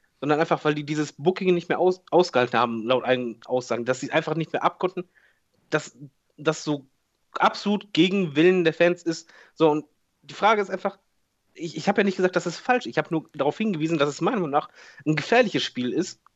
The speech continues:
auf der Messerschneide, das halt wirklich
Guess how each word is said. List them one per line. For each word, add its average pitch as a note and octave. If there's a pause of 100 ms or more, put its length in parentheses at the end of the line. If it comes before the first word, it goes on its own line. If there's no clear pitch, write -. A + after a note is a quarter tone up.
(160)
auf C3+
der D3
Messerschneide, E3 (520)
das F3
halt E3
wirklich F3+